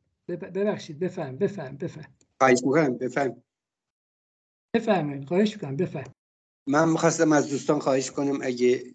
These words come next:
Speaker 2: نکته‌ای صحبتی هست اعلام بفرمایید که در خدمتشون باشیم، اه، استفاده کنیم از فرمایشاتشون.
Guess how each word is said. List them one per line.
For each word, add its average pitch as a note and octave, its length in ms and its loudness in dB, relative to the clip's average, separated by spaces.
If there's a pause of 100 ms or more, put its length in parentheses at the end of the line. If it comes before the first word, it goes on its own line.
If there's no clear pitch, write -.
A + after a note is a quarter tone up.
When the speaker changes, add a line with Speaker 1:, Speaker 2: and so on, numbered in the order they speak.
(440)
Speaker 2:
نکته‌ای A#2+ 480 4
صحبتی A2+ 500 0
هست - 260 2 (520)
اعلام A#2+ 460 2
بفرمایید B2 500 0
که - 80 -16
در A2+ 140 0
خدمتشون A2 580 -4
باشیم، A2+ 420 2 (600)
اه، F2 100 -10 (2250)
استفاده G2 400 -6
کنیم F#2 280 -4
از - 420 -12
فرمایشاتشون. - 760 -8